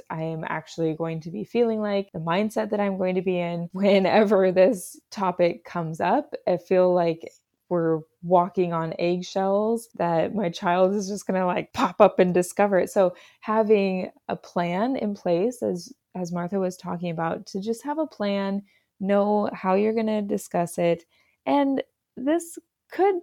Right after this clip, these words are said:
apply to things beyond Santa as well, to just use books to tackle difficult subjects and to have a plan and a book ready to start the conversation and to have that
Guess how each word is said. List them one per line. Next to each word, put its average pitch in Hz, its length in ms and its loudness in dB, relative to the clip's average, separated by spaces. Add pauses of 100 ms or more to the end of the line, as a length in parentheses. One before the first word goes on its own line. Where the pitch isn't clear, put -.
(680)
apply 247 480 2
to 247 160 -4
things 208 440 0
beyond 180 520 -2
Santa 175 640 -8
as 175 260 -6
well, 170 280 -4
to 185 320 -10
just 226 300 -4
use 220 300 -2
books 208 440 -4
to 196 180 0
tackle 196 640 -2
difficult 190 640 -4
subjects 220 640 -4 (460)
and 196 120 0
to 202 60 0
have 196 160 -4
a 196 80 0
plan 185 720 -6
and 180 140 -4
a 170 60 0
book 170 360 -2
ready 202 540 -2
to 180 760 0 (340)
start 214 320 0
the 233 60 -10
conversation 196 960 -4
and 170 340 -4
to 196 100 -10
have 175 360 -8
that 165 500 -8